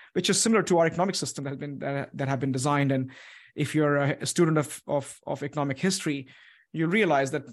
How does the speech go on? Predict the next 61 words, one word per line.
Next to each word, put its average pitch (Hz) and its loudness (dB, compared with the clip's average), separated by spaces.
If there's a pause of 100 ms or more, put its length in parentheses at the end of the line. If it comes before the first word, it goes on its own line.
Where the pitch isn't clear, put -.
(100)
that 139 -6
many 151 -4
nations 139 -4
and 135 -4
s-, 131 -10
nation 143 -2
states 131 -2
and 139 -2
many 143 -2
of 131 -4
the 135 -2
kingdoms 160 0
in 135 -4
the 135 -4
past 135 -2
have 123 -4
been 131 -2
ruined 135 0 (420)
because 151 -2
they 151 -2
never 165 0
really 151 0
had 143 -2
a, 135 -4
a - -8
decent 147 -2
economic 135 -6
model 139 -2
of, 127 -10 (480)
of, - -6
you 147 -6
know, 139 -4
a 143 -2
balanced 143 -2
approach 135 -4
between, 127 -4 (120)
you 147 -6
know, 127 -4
how 135 0
do 131 0
you 131 -2
earn, 165 2
how 131 0
do 123 -4
you 117 -6
spend? 147 -2 (320)
And 147 -8
if 143 -8
there's 143 -2
an 143 -8
imbalance 156 2
between 135 -8
any 170 0
of 139 -2
those 139 -8
two, 135 -6
or 143 -2
you 139 -2
have 139 -2
a 131 0
loophole, 151 -2